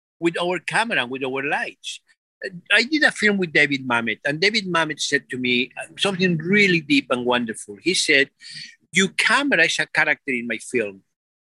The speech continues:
I don't want you, your camera to be an external agent looking at us performing, I mean, actors performing. I want your camera to be part of my cast. You are not, you know, you haven't been crewed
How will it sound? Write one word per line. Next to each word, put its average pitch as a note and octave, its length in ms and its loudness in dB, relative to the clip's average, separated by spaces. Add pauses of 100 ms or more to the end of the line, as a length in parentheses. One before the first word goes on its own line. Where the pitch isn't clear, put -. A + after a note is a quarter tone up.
I A3 100 4
don't C#4+ 200 0
want A3+ 220 2
you, G3 140 -6
your E3 100 -2
camera E3+ 480 2
to C#3 80 -8
be D#3 160 0
an D3 140 2
external E3+ 680 -2 (120)
agent A#2+ 500 -2 (580)
looking E3 380 2
at C3 320 2
us D3 340 2
performing, A#2+ 880 -4
I A#2+ 60 -6
mean, C#3 180 2
actors D3 440 0
performing. A#2 800 -4 (340)
I F3+ 80 4
want G#3+ 220 2
your G#3+ 100 2
camera F3+ 340 2
to C#3 140 -10
be D3 240 0 (240)
part E3 300 2 (400)
of D3 240 -2
my C3 240 0 (180)
cast. - 520 -2 (340)
You A3 160 4
are G#3+ 140 2
not, G3+ 380 -6
you G#3 220 -10
know, G#3+ 160 -4
you F#3+ 180 -2
haven't F#3 320 0
been F3 300 -2
crewed C#3+ 400 2